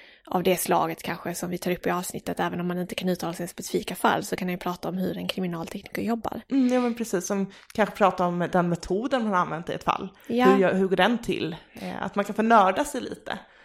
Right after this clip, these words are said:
Speaker 1: Så vi
Speaker 2: inom
Speaker 1: hoppas på att få, eh, nörda ner oss lite i metoder och kriminalteknologi, för det verkar väldigt intressant.
Speaker 2: Mm, så skicka gärna era frågor i eftersnacksgruppen. Vi har ju ett inlägg som ligger där från, eh, i julas.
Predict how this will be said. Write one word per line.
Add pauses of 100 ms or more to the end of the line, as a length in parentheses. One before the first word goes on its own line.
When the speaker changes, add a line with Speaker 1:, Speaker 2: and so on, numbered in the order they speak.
Speaker 1:
Så
vi
Speaker 2:
inom
Speaker 1:
hoppas
på
att
få,
eh, (600)
nörda
ner
oss
lite
i
metoder
och
kriminalteknologi,
för
det
verkar
väldigt
intressant.
Speaker 2:
Mm,
så
skicka
gärna
era
frågor
i
eftersnacksgruppen.
Vi
har
ju (260)
ett
inlägg
som
ligger
där
från,
eh,
i
julas.